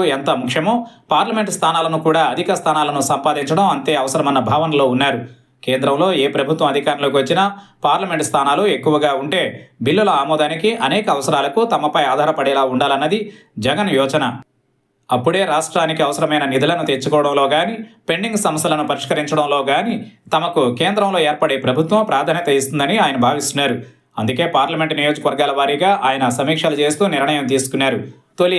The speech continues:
రెండు జాబితాల్లో హిందూపురం, అనంతపురం పార్లమెంట్ స్థానాలను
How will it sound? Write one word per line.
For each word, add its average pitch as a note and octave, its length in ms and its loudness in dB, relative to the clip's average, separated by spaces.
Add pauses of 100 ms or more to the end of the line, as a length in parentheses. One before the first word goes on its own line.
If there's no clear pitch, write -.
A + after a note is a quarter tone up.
(140)
రెండు F3+ 240 0
జాబితాల్లో C#3+ 580 0 (120)
హిందూపురం, C#3+ 460 0 (140)
అనంతపురం C#3+ 520 0
పార్లమెంట్ C3+ 380 0
స్థానాలను C#3+ 420 0